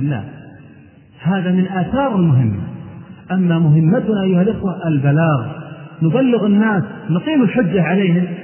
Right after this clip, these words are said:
ثم بعد ذلك لا يسألنا الله عز وجل إلا عن أنفسنا. يجب علينا أيها الإخوة أن نعلم أننا مبلغون ساعون في هداية الناس. ليس علينا الهداية وليست مطلوبة منا، ليس عليك هداهم ولكن الله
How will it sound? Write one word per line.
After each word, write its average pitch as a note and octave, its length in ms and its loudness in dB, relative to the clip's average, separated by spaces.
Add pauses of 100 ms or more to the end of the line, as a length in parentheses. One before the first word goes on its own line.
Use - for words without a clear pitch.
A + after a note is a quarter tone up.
(140)
ثم G#3 200 4
بعد E3 240 0
ذلك D#3+ 460 0 (220)
لا G3+ 180 2
يسألنا E3 520 -2
الله D3 280 0
عز C3+ 200 -4
وجل C#3+ 340 0
إلا D#3+ 200 0
عن B2 140 -4
أنفسنا. A2+ 580 -6 (500)
يجب F3+ 260 0
علينا G3+ 320 2
أيها F#3 200 2
الإخوة F#3 340 0
أن F3+ 100 4
نعلم D#3+ 380 2 (180)
أننا E3+ 280 2
مبلغون D3 600 2 (500)
ساعون G3 400 0
في E3+ 220 2
هداية D#3+ 280 0
الناس. D3+ 280 2 (560)
ليس A#3 260 2
علينا G3+ 420 0
الهداية F3+ 520 4
وليست F3 340 -2
مطلوبة E3 460 -2
منا، G3 340 2 (380)
ليس G#3+ 260 2
عليك D#3+ 360 -2
هداهم C#3+ 540 2 (320)
ولكن D#3 380 0
الله D3 500 -2